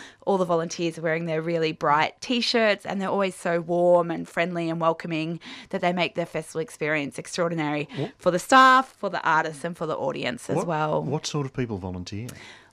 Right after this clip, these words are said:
Speaker 1: All sorts of people, all age groups. Uh, some people retired, some people at university.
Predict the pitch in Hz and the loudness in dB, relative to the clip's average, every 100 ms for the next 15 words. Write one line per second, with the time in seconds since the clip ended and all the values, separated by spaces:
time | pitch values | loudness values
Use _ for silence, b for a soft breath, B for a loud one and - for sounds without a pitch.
0 | - 277 - 381 381 - 269 247 196 180 | 2 2 4 2 2 2 2 2 2 4
1 | 170 220 220 208 220 220 - 233 214 214 | 4 2 2 2 0 -2 0 2 2 0
2 | 214 - - 196 190 202 214 208 202 196 | -4 -10 -2 0 0 -2 -4 -4 -4 -6
3 | - 208 202 202 202 - 196 214 214 190 | -2 2 2 0 -4 -4 -4 -4 -2 -2
4 | 175 - 196 185 196 196 190 196 196 190 | -2 -2 -6 -4 0 0 -2 -4 -4 -2
5 | 190 185 | -4 -6